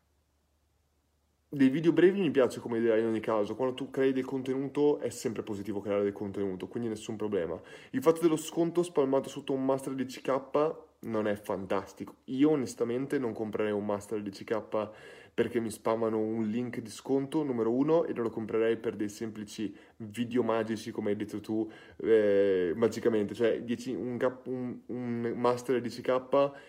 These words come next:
è qualcosa di molto costoso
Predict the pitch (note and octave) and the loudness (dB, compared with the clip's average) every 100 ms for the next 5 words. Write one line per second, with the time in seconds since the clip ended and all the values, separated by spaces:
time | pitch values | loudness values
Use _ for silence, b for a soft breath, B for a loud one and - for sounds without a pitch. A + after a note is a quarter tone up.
0 | B B2 C3 B2 C3 B2 B2+ - A2+ A2 | B 0 4 4 4 2 0 -2 -10 -6
1 | A#2 B2+ B2 C3 B2 - - A2 - D3+ | 0 0 0 2 4 2 -2 -12 -2 0
2 | C3+ C3 D3+ D#3 | 2 4 2 2